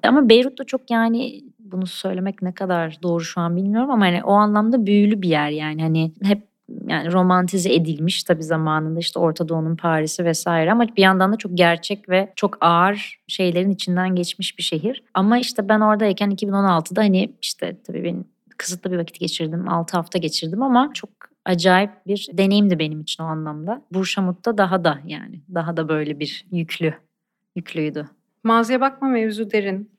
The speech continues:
Speaker 2: om'da şu anda devam eden ve senin bu iki işinin yer aldığı sergi. Türkiye'de bireyin toplum içindeki yerine bir büyüteç tutmaya çalışıyor.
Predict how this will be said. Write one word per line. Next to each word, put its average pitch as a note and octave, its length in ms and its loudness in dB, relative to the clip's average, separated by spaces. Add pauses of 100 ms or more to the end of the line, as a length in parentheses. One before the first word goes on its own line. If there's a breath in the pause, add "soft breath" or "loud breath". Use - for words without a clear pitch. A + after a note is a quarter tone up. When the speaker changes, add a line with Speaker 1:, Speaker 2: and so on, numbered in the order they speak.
(180)
Speaker 2:
om'da G3+ 280 0
şu G3 160 -8
anda F#3+ 200 -4
devam F#3 300 -2
eden E3+ 300 -4
ve E3+ 200 -4
senin F3+ 300 -6
bu - 60 -8
iki - 220 -8
işinin F#3 260 -4
yer F3+ 140 0
aldığı E3 280 -2
sergi. F3 560 -2 (180)
Türkiye'de A#3 580 2
bireyin A3+ 600 4
toplum G#3 300 -2
içindeki G3+ 360 0
yerine G3+ 480 4 (260)
bir F#3+ 140 -2
büyüteç G3 380 -2
tutmaya D3+ 300 -10
çalışıyor. A3 600 -6